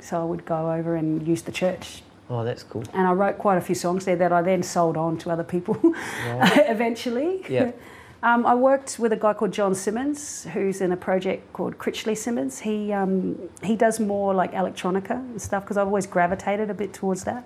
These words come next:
Speaker 2: Yep.
Speaker 1: What? Um, and we had a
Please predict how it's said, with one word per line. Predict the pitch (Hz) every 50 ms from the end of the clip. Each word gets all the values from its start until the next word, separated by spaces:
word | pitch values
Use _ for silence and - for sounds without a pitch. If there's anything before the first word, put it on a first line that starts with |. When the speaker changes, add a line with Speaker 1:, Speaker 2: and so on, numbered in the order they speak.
| - - -
Speaker 2:
Yep. | - - - 480 494 494 508 523 539 554 554 539 539 539 - - - - - - - - - - - - - - - - - - - - - - - - _ _ - - _ _ _ - - - - _ - - - - - - - - - - - - - - - - - - - - - - - - - - - - - - - - - -
Speaker 1:
What? | 220 226 277 277 330 339 339 - - - - _ _ - - _ - - - - - - - - - - - - - - - - - - - - -
Um, | 226 226 233 233 233 233 233 226 -
and | - 247 240 240 233 240 233 233 233 233 233 226 233 - - -
we | - - 214 226 247 254 254 262 262 254 254 247 - -
had | 190 240 226
a | 214 208 196 196